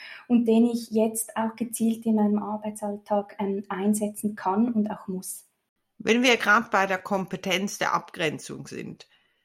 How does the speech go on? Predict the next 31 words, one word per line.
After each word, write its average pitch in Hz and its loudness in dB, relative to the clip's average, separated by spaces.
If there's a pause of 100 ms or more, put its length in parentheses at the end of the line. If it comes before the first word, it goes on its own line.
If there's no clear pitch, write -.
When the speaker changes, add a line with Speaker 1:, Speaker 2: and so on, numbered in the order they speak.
(160)
Speaker 2:
ähm, 175 0
oder 190 8
auch 160 0 (420)
Rhetorik, 208 4
Auftritt, 208 0
das 185 -4
sind 202 -4
ja 185 0
alles 214 -2
ganz 202 -2
wichtige 185 -6
Elemente 175 -4
auch - -6
im 175 -4
Beruf. 208 -6 (600)
Gerade 190 6
in 190 -4
diesem 180 -8
Berufsbild, 170 -6
das 156 -6
du 156 -6
hast, 233 -4 (340)
würdest 208 2
du 196 0
sagen, 180 4
"Ja, 160 2
da 208 0
bin 214 0
ich - -4
eigentlich 208 0
schon 185 -2